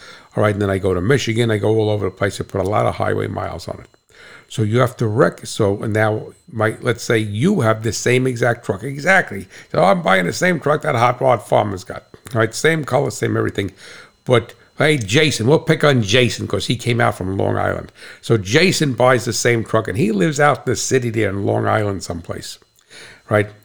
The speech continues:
And he drives in traffic all day long. And he puts twenty thousand miles a year on. But the important thing for you to recognize is that the transmission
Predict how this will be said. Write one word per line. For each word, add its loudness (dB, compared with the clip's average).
And -4
he -2
drives 2
in 0
traffic 0
all 0
day 0
long. 2
And 0
he 2
puts 0
twenty 0
thousand 2
miles 0
a -4
year -4
on. -6
But 4
the -4
important 0
thing 0
for -8
you -2
to -4
recognize 0
is -4
that -2
the 2
transmission 0